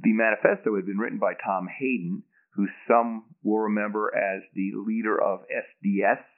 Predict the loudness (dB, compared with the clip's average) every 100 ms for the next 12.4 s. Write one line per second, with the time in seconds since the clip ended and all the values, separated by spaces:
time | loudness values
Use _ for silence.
0 | _ _ _ -20 _ _ 2 2 -2 -2
1 | -2 -2 -4 -6 -6 -6 -6 -14 -20 _
2 | 2 2 0 -2 -2 -6 -12 _ _ _
3 | _ -12 -10 -12 -14 _ _ _ _ -20
4 | -2 2 4 4 0 0 -2 0 -6 -12
5 | _ _ _ 0 0 -2 -6 -6 -6 -12
6 | -16 _ _ _ 0 2 2 -2 -4 -6
7 | -10 -4 -4 -4 -6 -8 -10 _ _ _
8 | 4 6 6 0 0 0 0 -2 -4 -6
9 | -6 -2 -2 -2 -2 -4 -4 -4 -6 -8
10 | _ _ -2 0 0 -2 -8 -4 -2 -2
11 | -2 -2 -2 -8 -12 _ -6 -4 -6 0
12 | 0 0 -10